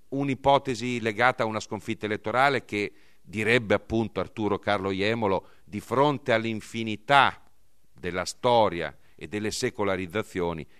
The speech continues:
è un evento molto banale e minore. No, è una questione legata al problema che dibattiamo questa mattina,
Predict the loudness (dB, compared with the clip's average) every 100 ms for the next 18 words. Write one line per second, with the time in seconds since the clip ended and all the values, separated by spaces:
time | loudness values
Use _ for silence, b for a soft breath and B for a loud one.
0 | b -6 -4 -2 -4 -4 -8 -8 -8 -8
1 | -4 -4 -2 -4 -4 -8 -10 -10 -12 -14
2 | -20 -20 -20 -20 -20 -20 -20 b b b
3 | b b 0 0 2 0 0 -2 -4 2
4 | 2 2 -2 0 0 0 -4 -6 0 6
5 | 6 6 -2 -6 -6 -10 -14 -20 -20 -20
6 | -20 -20 -10 -4 -4 -2 -4 0 0 -2
7 | -8 -10 -10 -10 -14 -18 -18